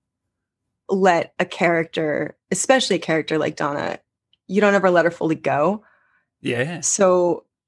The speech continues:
Speaker 1: for someone to feel that isolated in building, in building Donna, um,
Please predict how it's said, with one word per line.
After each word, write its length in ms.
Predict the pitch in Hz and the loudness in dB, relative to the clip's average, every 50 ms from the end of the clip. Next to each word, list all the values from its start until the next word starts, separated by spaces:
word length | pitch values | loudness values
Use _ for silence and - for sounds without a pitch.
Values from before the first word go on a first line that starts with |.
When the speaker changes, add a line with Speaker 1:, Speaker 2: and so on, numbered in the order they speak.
| _ _ | _ _
Speaker 1:
for 140 | - 226 214 | 0 0 0
someone 720 | - - - 202 202 208 220 233 226 226 220 208 202 - - _ _ _ _ _ _ _ _ - | 0 2 2 2 4 4 4 4 4 4 4 2 0 -2 -4 _ _ _ _ _ _ _ _ -2
to 80 | - 226 | -2 -2
feel 460 | - - - - 262 294 320 285 277 | -2 -2 -2 2 4 4 4 4 4
that 220 | 190 196 190 - - | 4 4 4 4 2
isolated 600 | 160 170 175 170 - 180 165 156 143 143 156 147 | 2 0 0 0 0 -2 -2 0 0 0 0 0
in 180 | 156 156 160 156 | 0 -2 -2 0
building, 460 | - 175 165 165 160 165 160 156 - - - | 0 0 0 0 0 -2 -2 -4 -6 -6 -4
in 140 | 175 170 165 | -2 -2 0
building 360 | 170 175 165 160 160 156 156 | 0 0 0 0 -2 -2 -2
Donna, 420 | 156 135 139 139 123 139 123 - _ - _ _ _ _ _ _ _ - | -2 -4 -6 -6 -6 -8 -8 -10 _ -18 _ _ _ _ _ _ _ -10
um, 420 | 160 156 156 147 147 - 147 - | -8 -6 -6 -6 -8 -8 -10 -12